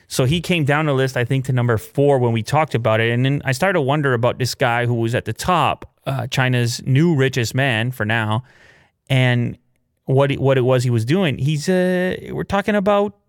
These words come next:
water, bottled water. You wouldn't imagine that that business would be easy to dominate.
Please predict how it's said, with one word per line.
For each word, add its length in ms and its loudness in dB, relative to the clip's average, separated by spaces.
water, 420 2
bottled 360 2
water. 440 -2
You 160 2
wouldn't 360 0
imagine 500 2
that 140 0
that 200 0
business 360 0
would 140 -2
be 360 -4
easy 320 -2
to 140 -2
dominate. 640 -2